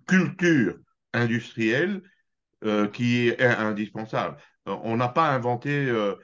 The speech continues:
de, le nucléaire en, en même temps qu'on développait la machine à, à vapeur. Il a fallu, euh, plusieurs générations de scientifiques qui posent les bases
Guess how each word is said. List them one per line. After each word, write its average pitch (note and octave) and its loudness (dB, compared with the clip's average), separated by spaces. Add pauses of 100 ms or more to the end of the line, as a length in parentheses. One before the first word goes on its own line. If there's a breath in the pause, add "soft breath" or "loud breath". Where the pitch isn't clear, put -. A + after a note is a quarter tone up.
(240 soft breath)
de, G2 -6
le G#2 0
nucléaire A2+ 0
en, G#2 -6
en G#2+ -2
même G#2 -6
temps C3+ -6
qu'on A#2 -6
développait G#2 -4
la A2+ -2
machine G2+ -6
à, F#2+ -2
à - -6
vapeur. A2+ -2 (560)
Il G2+ -4
a G2+ -4
fallu, A2+ -2 (200)
euh, F2 -8
plusieurs B2 -4
générations A2+ -4 (240 loud breath)
de F#3+ -6
scientifiques C3 -2
qui F#3+ -6
posent D#3 0
les A2+ 2
bases A2+ 0